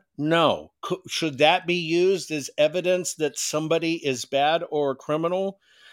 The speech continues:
because there's a photo of them at big parties? No. Now, here's what we know about both Donald Trump and Epstein.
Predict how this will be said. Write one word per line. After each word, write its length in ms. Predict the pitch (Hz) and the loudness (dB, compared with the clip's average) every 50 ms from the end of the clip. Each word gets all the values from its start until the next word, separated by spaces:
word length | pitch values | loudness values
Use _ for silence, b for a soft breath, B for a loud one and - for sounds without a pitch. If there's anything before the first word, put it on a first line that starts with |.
| b b b b | b b b b
because 340 | 131 131 - 151 143 127 113 | -6 -4 -2 -2 -2 0 0
there's 220 | 147 139 131 - | 0 0 0 -2
a 60 | 127 | -4
photo 360 | - - 156 151 165 165 170 | -2 0 0 2 2 4 4
of 160 | 165 147 131 123 | 2 2 2 2
them 240 | 147 151 151 147 | 2 2 2 2
at 220 | 135 127 120 107 - | 0 0 -2 -2 -2
big 260 | 139 147 147 143 120 | 0 0 0 -2 -6
parties? 560 | - - 139 135 143 151 165 180 196 175 - - | -4 0 2 2 2 2 0 -4 -6 -6 -8 -4
No. 460 | 151 180 202 196 156 92 76 - - _ _ _ | 0 4 4 4 4 2 -2 -6 -14 _ _ _
Now, 140 | - 131 127 | -2 0 0
here's 260 | 123 131 190 208 196 | 2 4 4 4 4
what 140 | 214 214 196 | 2 -2 0
we 120 | 196 202 185 | 2 2 4
know 200 | 180 165 160 156 | 6 6 4 4
about 300 | 135 143 143 143 135 135 | 4 4 4 4 4 2
both 260 | 147 160 170 156 - | 2 2 2 2 2
Donald 320 | - 143 151 165 170 127 | 2 2 4 2 0 -4
Trump 280 | - - 147 135 131 - | -2 0 0 0 0 2
and 180 | 151 135 139 151 | 2 2 2 4
Epstein. 560 | 170 208 190 - - - 110 90 76 73 - | 2 0 0 -2 -6 -6 -6 -6 -6 -10 -18